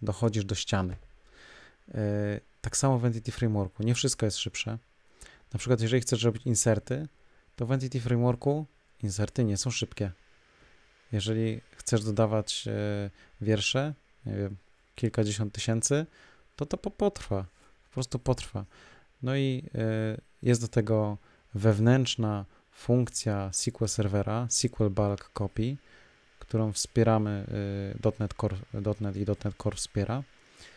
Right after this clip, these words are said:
z czego można korzystać i przesyłamy tam dane jakimś po prostu, y, specjalnym mechanizmem prosto do S Q L Servera. I wtedy insert jest po prostu wow, nie?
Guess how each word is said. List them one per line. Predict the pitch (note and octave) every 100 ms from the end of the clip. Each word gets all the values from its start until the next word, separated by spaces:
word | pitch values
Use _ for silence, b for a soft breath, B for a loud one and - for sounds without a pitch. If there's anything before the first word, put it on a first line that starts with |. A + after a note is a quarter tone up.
| B B -
z | -
czego | C#3+ D3
można | B2+ B2 B2
korzystać | B2 A#2+ A#2 - F#2+
i | G2+
przesyłamy | - - A#2 A#2 A2
tam | G#2+ G#2
dane | G2 A2+ A2 G#2 F#2+ B B B -
jakimś | G#2+ G#2+ G2
po |
prostu, | A2 G#2 - G#2+ G2+ - B B B - - - - G#2 G2+ G2 G2 G2
y, |
specjalnym | F#2+ - - A2+ A2+ G#2+
mechanizmem | G2+ G2+ G2+ G2+ G#2 G2+ F#2 -
prosto | - G#2 - G2+
do | F#2+ F#2+ F#2+ - -
S | -
Q | - G2+
L |
Servera. | - G2+ F#2+ G2 F#2 B B B B B -
I |
wtedy | - A#2+ A#2+
insert | A#2 A#2+ B2 -
jest | A2+ -
po | -
prostu | A#2 - A2
wow, | A2 F#2+ F2 F#2+
nie? | G2+ B2